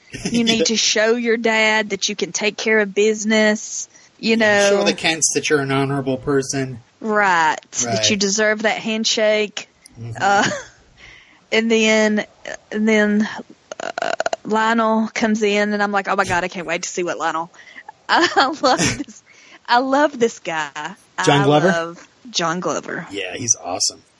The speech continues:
Speaker 2: It's the only time in the series that Lionel wears glasses, too. <laughs> It's like,
Speaker 1: Oh,
Speaker 2: "Oh, he's
Speaker 1: really?
Speaker 2: wearing glasses. Okay." And then he immediately is like, "We do not negotiate with terrorists." It's like,
Speaker 1: <laughs>
Speaker 2: dude, you're, like, the owner of this plant, and this guy is, like, a employee of yours.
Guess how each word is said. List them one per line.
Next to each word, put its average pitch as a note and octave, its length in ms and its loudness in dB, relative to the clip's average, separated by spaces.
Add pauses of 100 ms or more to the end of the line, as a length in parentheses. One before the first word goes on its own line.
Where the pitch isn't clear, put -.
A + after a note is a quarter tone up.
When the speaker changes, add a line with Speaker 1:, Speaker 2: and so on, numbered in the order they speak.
Speaker 2:
It's - 100 -8
the E3 100 2
only F3 160 4
time E3+ 220 0
in E3 80 -6
the C#3+ 40 -6
series C#3 340 2
that B2+ 120 0
Lionel B2 280 -2
wears A#2 200 -2
glasses, A2+ 520 -2
too. A2+ 260 -4
<laughs> - 40 -16 (340)
It's - 180 -10
like, A#2 260 -6
Speaker 1:
Oh, G#3 160 4
Speaker 2:
"Oh, - 40 2
he's G2 120 4
Speaker 1:
really? F3+ 100 2
Speaker 2:
wearing F#3+ 180 2
glasses. A3 540 0
Okay." C#3+ 360 -8 (1080)
And F3+ 160 0
then F3+ 160 0
he F#3+ 120 0
immediately F#3 480 2
is D3 140 2
like, C3 160 -4
"We F3+ 160 2
do D#3+ 160 0
not D#3 320 0
negotiate D3 680 2
with C#3+ 180 -2
terrorists." C#3 680 0
It's - 160 -4
like, D#3+ 220 0
Speaker 1:
<laughs> - 40 2
Speaker 2:
dude, F#3+ 280 0
you're, A3 160 0
like, G#3+ 340 -2
the F#3 140 2
owner E3 340 2
of C#3 140 0
this C#3 160 2
plant, C#3+ 580 -4 (100)
and C3 360 -2
this D3+ 340 -4
guy E3+ 340 0
is, D3+ 240 2
like, C#3 200 0
a B2+ 360 2
employee C#3 520 0
of A2 100 -6
yours. G2+ 460 -4